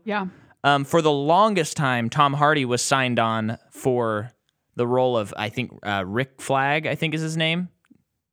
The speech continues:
Speaker 2: No, wait. Yeah, Rick Flag, the, um, the guy who's with Enchantress.
Speaker 1: Oh, okay. I was thinking Jai Courtney's character because they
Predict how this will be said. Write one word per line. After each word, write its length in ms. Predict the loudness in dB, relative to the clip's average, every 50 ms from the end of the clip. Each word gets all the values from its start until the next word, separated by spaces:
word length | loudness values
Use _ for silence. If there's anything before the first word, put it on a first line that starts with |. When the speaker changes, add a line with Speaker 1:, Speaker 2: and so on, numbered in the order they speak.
| _ _ -4
Speaker 2:
No, 100 | -4 -2
wait. 220 | -2 -2 -4 -6 _ _ _ _ _ -2
Yeah, 220 | 2 2 2 2 2
Rick 240 | 2 0 0 0 -2
Flag, 460 | -4 -2 0 0 0 0 -2 -4 -2
the, 320 | 2 2 2 2 2 -2
um, 340 | -2 -2 -2 -2 -4 -6 -8 _ _ _ _ _ _ -2
the 80 | 0 2
guy 180 | 4 4 2
who's 180 | 2 0 -2 -2
with 300 | 0 0 0 0 0 -2
Enchantress. 800 | -4 -4 -4 -2 -2 -2 -2 -4 -6 -10 -12 -10 -10 -12 -12 -14 _ _ _ _ _ _ _ _ _ _ _ _ _ _ _ _ _ _ _ _ -2
Speaker 1:
Oh, 240 | 2 4 6 6 4
okay. 180 | 4 4 2 2
I 160 | 4 4 4
was 160 | 4 4 2
thinking 440 | 2 2 2 2 2 0 0 0 0
Jai 200 | 2 2 2 2
Courtney's 440 | 0 0 0 0 0 0 -2 -2 -2
character 320 | 0 0 0 0 0 -2
because 300 | -2 -2 -2 -2 -4 -2
they 180 | 0 -2 -2 -2